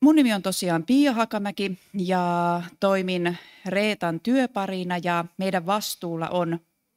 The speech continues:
uuden kansallisen hankkeen käynnistäminen. Mä oletan, että kauhean moni ei ole vielä kuullut tästä, mutta on tosi hienoa, että olette nyt mukana ja toivon, että myös etänä osallistujat on vielä mukana tässä meidän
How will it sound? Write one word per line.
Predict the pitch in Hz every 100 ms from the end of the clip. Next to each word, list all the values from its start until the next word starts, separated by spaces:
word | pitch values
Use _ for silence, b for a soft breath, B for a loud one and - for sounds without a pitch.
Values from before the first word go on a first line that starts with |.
| _ -
uuden | 247 240 202 175 170
kansallisen | 165 175 175 165 165 160 160
hankkeen | 165 156 156 - 156 151
käynnistäminen. | 156 156 180 208 - 254 254 254 254 - - B B B B -
Mä | 170
oletan, | 214 277 285
että | 220 -
kauhean | 208 196 190
moni | 180 170
ei | 165
ole | 160
vielä | 160 160
kuullut | 220 277 277 233
tästä, | - 190 - 180
mutta | 175 - 170
on | 170 -
tosi | 180 170 160
hienoa, | 165 165
että | 156 156
olette | - 165
nyt | 160 175
mukana | 170 165 160
ja | 147 147 - B B B B B
toivon, | 185 175 175
että | 170 -
myös | 170 170 -
etänä | 196 202 175 156
osallistujat | 175 170 160 160 - 160 165
on | 165 160
vielä | 156 151 156
mukana | 165 165 160 156
tässä | 156 - 151
meidän | 147 139 139